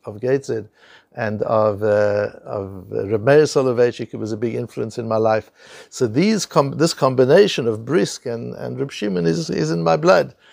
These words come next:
So people such as, uh, as Reb Michael Feinstein and, and Reb Leib Malin really speak to me. So when I find a Reb Leib Malin, as I did in the early hours of this morning, that talks on the sugya that I'm learning, I get very excited. And Reb Leib Malin goes into the question of,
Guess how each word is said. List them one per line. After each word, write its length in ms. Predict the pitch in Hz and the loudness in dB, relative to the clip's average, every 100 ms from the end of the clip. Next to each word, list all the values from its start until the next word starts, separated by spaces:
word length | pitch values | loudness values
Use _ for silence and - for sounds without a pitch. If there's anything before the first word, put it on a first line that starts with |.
| - _ | -20 _
So 160 | - 131 | -8 -6
people 400 | - 208 180 151 | -2 -2 0 2
such 300 | 160 147 - | 2 2 0
as, 220 | 143 143 | 0 4
uh, 340 | 131 131 131 - | 6 6 4 0
as 360 | 127 120 107 | -4 -2 -2
Reb 140 | 127 120 | -4 -2
Michael 240 | 156 151 | -2 -2
Feinstein 720 | - 170 190 170 - 131 117 | 0 0 0 -2 0 0 0
and, 200 | 113 117 | -2 -4
and 300 | - 127 117 | -8 -8 -8
Reb 200 | 117 113 | -6 -6
Leib 260 | 120 139 139 | 2 4 4
Malin 440 | 127 160 156 127 | 2 2 2 0
really 260 | 120 139 139 | 2 2 0
speak 260 | - 170 - | -4 -10 -6
to 100 | 120 | -8
me. 160 | 98 - - - | -8 -12 -20 -20
So 140 | - 113 | -6 -2
when 100 | 110 | 0
I 80 | |
find 340 | 101 131 160 175 | 0 0 0 2
a 80 | 131 | 2
Reb 200 | 120 110 | 2 4
Leib 240 | 127 123 | 4 4
Malin, 340 | 113 139 127 | 4 4 4
as 140 | 104 104 | 2 0
I 100 | 104 | 0
did 180 | 131 135 | 0 0
in 140 | 110 | 0
the 80 | 104 | 2
early 260 | 127 123 | 2 2
hours 200 | 120 117 | 2 0
of 100 | 110 | -2
this 160 | 104 - | -4 -2
morning, 320 | 131 147 117 | 2 2 2
that 140 | 101 - | -2 2
talks 260 | 143 - | 0 2
on 80 | 110 | -6
the 60 | 107 | -6
sugya 360 | - 151 127 | -6 -2 2
that 120 | 110 | 2
I'm 180 | 104 107 | 0 0
learning, 380 | 135 160 117 117 - _ - | 2 2 -2 -8 -14 _ -12
I 80 | 113 | -4
get 180 | 127 113 | -2 0
very 240 | 117 135 | 2 2
excited. 500 | - - 220 - 113 | 2 0 0 -2 -8
And 140 | 110 | -6
Reb 120 | 113 113 | -6 0
Leib 220 | 143 165 | 2 2
Malin 380 | 135 170 180 135 | 2 0 0 2
goes 240 | 135 135 | 2 2
into 180 | 175 147 | -4 -6
the 80 | - | -8
question 480 | - - - 160 | -4 -4 -4 -2
of, 220 | 147 143 | 2 2